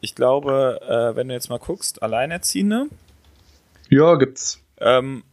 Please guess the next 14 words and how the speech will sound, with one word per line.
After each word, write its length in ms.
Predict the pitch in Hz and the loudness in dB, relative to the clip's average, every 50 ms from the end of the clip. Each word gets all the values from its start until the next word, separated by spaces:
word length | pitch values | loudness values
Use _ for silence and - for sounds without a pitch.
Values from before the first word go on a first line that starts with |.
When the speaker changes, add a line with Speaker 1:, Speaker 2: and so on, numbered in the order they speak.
| _ _ _ _ _ _ _ _ _ _ _ _ _ _ _ _ _ _ _ | _ _ _ _ _ _ _ _ _ _ _ _ _ _ _ _ _ _ _
Speaker 1:
dann, 460 | - 95 113 110 110 113 120 127 135 127 - - | -8 -4 -2 0 0 -2 -4 -10 -12 -12 -8 -6
äh, 380 | - 117 117 120 127 120 117 101 - _ _ _ _ _ _ _ _ _ _ _ _ | -4 -2 -2 0 -2 -2 -4 -4 -8 _ _ _ _ _ _ _ _ _ _ _ _
müsste 340 | - 123 139 - - - 170 | -8 -6 -4 -4 -4 -4 -4
es 100 | 151 - | -2 2
doch, 340 | 135 135 143 - - - - - _ | 2 2 2 0 -6 -12 -12 -6 _
äh, 640 | - 117 117 120 120 117 117 117 117 117 117 113 113 - - _ _ _ _ _ _ _ _ _ _ _ _ _ _ _ _ | 2 2 4 4 2 2 2 2 0 0 0 0 -2 -4 -6 _ _ _ _ _ _ _ _ _ _ _ _ _ _ _ _
äh, 200 | - 101 107 92 - - _ _ _ - | -4 -2 -2 -2 -4 -8 _ _ _ -20
da 500 | - - 117 113 120 135 143 151 156 139 | -6 0 2 4 4 4 4 2 0 0
heißt 340 | 147 147 160 - - - | 0 0 0 -2 -4 -4
es 260 | - - - - - - | -2 -2 -2 -2 0 2
doch 260 | 123 127 131 - - | 2 2 2 0 -6
immer, 460 | - - - 147 170 180 185 185 170 | -4 -2 0 0 2 2 0 0 0
dass 440 | 156 135 135 143 - - - - - - | 0 0 0 0 0 -2 -2 -4 -6 -10
diese, 460 | 110 107 113 123 139 156 160 160 | -18 -18 -12 -8 -6 -4 -4 -4